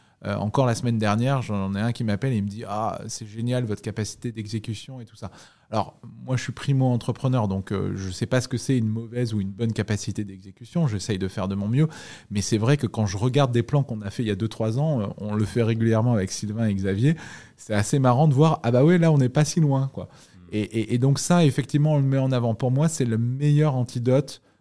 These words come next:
Speaker 1: contre le fait que, bah oui, c'est long, mais vous voyez, on a un chemin, c'est ce chemin qu'on veut emprunter. On vous a dit qu'à tel jour, on serait là, et vous voyez, à tel jour, on est à peu près là. Donc, euh, voilà, tant que ça continue comme ça, bah, normalement, on arrivera quand on devra arriver.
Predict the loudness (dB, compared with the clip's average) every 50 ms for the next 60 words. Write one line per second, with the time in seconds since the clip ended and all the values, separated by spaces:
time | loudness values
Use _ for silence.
0 | _ _ -2 0 0 0 0 0 0 2 2 0 0 0 0 0 0 0 -2 -2
1 | 0 2 0 0 2 2 0 0 0 0 0 2 2 2 2 0 -2 -4 -2 0
2 | 0 2 2 2 0 -2 -2 -2 0 2 2 2 2 2 2 2 2 2 2 2
3 | 2 0 -2 -2 -2 -2 0 0 -2 -4 -6 _ _ _ _ _ -20 -20 -20 -14
4 | -8 -6 -6 -2 -2 0 0 0 0 -2 -2 -2 -2 0 0 0 -2 -2 -2 -4
5 | -4 -2 -2 0 2 2 2 2 0 -4 -8 -16 -16 -16 -16 -10 -4 -2 -2 -2
6 | -2 -2 -4 -4 -4 -6 -4 0 0 2 2 2 2 2 2 2 2 -2 -4 -4
7 | -4 -2 -2 0 0 0 0 -2 -4 -6 -8 -8 -8 -8 -6 -4 -2 0 0 0
8 | 0 -2 -2 -2 -2 -2 -4 -4 -2 -2 -2 -2 -2 -4 -4 -6 -8 -6 -4 -4
9 | -2 -2 -4 -4 -8 _ -20 -18 -18 -18 -14 -10 -8 -6 -4 -4 -6 -4 -4 -4
10 | -4 -6 -6 _ _ _ _ -8 -8 -6 -6 -8 -8 -8 -8 -8 -6 -6 -8 -8
11 | -10 -16 -20 -10 -6 -4 -2 -2 -2 -2 -4 -4 -6 -6 -8 -10 -10 -10 -8 -6
12 | -6 -4 -2 -2 0 0 0 0 0 0 0 0 0 0 -2 -2 -2 0 0 0
13 | -2 -4 -8 _ _ -20 -20 -12 -8 -4 -2 -2 -2 -2 -2 -2 -2 -2 -2 -4
14 | -4 -6 -8